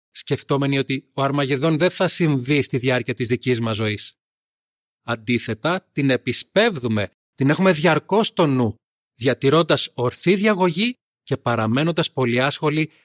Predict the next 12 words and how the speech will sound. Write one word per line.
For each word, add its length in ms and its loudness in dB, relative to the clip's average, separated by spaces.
με 140 -2
έργα 200 0
θεοσεβούς 720 -2
αφοσίωσης 840 -2
κάθε 600 -4
μέρα. 440 -4
Δεύτερη 500 0
Πέτρου 460 -4
τρία, 560 -2
έντεκα 400 -4
και 120 -6
δώδεκα. 460 -6